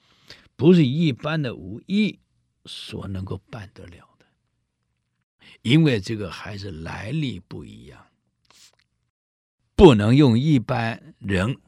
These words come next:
的生产方式来解决问题啊，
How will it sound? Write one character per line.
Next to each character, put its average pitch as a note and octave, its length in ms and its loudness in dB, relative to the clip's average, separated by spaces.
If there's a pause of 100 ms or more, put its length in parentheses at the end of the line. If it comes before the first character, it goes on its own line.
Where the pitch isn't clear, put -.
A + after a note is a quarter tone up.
(160)
的 G2+ 120 -10
生 E3 320 -4
产 C#2+ 200 -8
方 D#2+ 300 -12
式 - 240 -10
来 F2+ 200 -12
解 - 300 -14
决 - 200 -16
问 E2+ 240 -14
题 - 260 -18 (680)
啊， - 280 -20